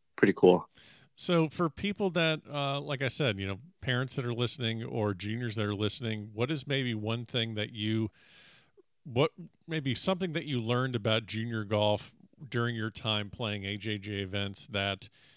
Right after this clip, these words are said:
Speaker 2: maybe you wish you knew in the, in,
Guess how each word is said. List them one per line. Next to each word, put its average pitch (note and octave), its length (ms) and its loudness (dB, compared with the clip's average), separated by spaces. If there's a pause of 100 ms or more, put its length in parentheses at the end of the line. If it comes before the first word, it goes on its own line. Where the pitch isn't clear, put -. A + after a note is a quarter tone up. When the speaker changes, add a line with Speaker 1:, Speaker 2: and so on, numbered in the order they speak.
(120)
Speaker 2:
maybe A#2+ 220 0
you G#2 140 0
wish A#2 300 2
you A#2+ 120 -4
knew A#2 540 0 (100)
in G#2 200 -8
the, G2 180 -10
in, B2 180 -10